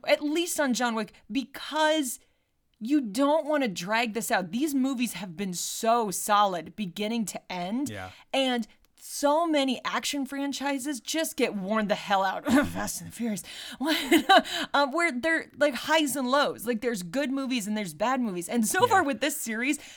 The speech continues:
Speaker 1: they're damn near perfect.
Speaker 2: Yeah, so you're saying they cannot keep this up, so let's introduce the rest of this world, have some more characters that you're gonna actually give a shit about, and take it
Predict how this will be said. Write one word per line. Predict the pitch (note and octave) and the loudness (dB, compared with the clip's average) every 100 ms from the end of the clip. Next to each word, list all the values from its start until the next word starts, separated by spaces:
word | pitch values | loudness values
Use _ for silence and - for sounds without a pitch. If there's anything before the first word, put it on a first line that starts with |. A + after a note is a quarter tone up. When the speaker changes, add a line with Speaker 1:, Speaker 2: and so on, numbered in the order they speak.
| - | -6
Speaker 1:
they're | A3+ E4+ | -2 0
damn | A3 E3+ C#4 C#4 C#4+ | 0 4 4 6 2
near | C4+ B3 F#3+ | 2 0 -2
perfect. | - A#3+ B3 - - - D#3+ | -4 -2 0 -2 -4 -6 -4
Speaker 2:
Yeah, | C3+ G2+ | -4 -4
so | - F3+ | -2 0
you're | D#3 F#3 | 2 0
saying | G#3 G3+ F#3 F#3 D#3+ | 0 2 2 2 0
they | D3 | -2
cannot | - - F#3 G3+ | -4 -2 2 2
keep | - F#3+ - | 0 -4 0
this | F3 - | 0 2
up, | D#3+ F#3+ - - | 2 2 2 -14
so | - - F3 E3 D#3 D#3 - | -8 -4 0 2 2 -2 -6
let's | C#3+ G3+ A#3+ | 0 2 2
introduce | - G#3+ G3 G3+ C3+ F#3 G3+ - - - | -2 -2 0 -2 0 -2 -2 -6 -10 -8
the | E3 D#3+ D3 | -2 0 0
rest | A#2+ E3+ G3 - | 2 2 2 -2
of | - F#3 D3 | -2 -2 0
this | E3 D3+ | -4 -4
world, | A#2+ C3 F3 G#3+ B3 A#3+ - - - | -6 -2 2 4 4 2 -2 -16 -14
have | - - F3+ F#3 | -12 0 2 2
some | - F3+ | 0 2
more | F3+ F3+ | 2 2
characters | - F3 F#3 F#3 D#3+ | 2 2 2 2 0
that | D#3+ | -2
you're | D#3+ D#3 | -2 -2
gonna | D3 C#3 | -2 -2
actually | D3 D3 D#3+ B2+ | -2 -2 -2 -4
give | D3 F#3 | -2 0
a | |
shit | G#3+ F#3+ G3 | 2 2 0
about, | F3 F3+ F#3 - - - - | 4 6 6 2 -14 -12 2
and | D#3+ D#3 D#3 D3 - _ _ _ | 4 4 2 -2 -8 _ _ _
take | - F3+ G3 F#3+ | -4 0 0 0
it | - | -4